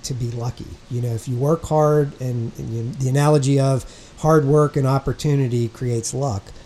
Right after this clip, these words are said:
that's really very true, because there's a lot of things that have happened to me in my professional career.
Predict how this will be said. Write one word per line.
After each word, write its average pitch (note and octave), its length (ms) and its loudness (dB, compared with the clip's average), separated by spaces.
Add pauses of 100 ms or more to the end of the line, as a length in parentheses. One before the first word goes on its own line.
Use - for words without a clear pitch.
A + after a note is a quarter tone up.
(160)
that's - 180 -2
really G3 400 6
very D#3+ 320 2
true, G#2+ 640 0
because C3 260 2
there's C#3 160 2
a B2+ 60 2
lot C#3+ 200 2
of D#3 80 0
things D#3+ 180 2
that C#3+ 100 2
have C3+ 80 2
happened C#3 260 0
to B2+ 60 0
me C#3+ 200 2
in C3 100 2
my C3 220 2
professional D3+ 580 -2
career. A#2 460 -4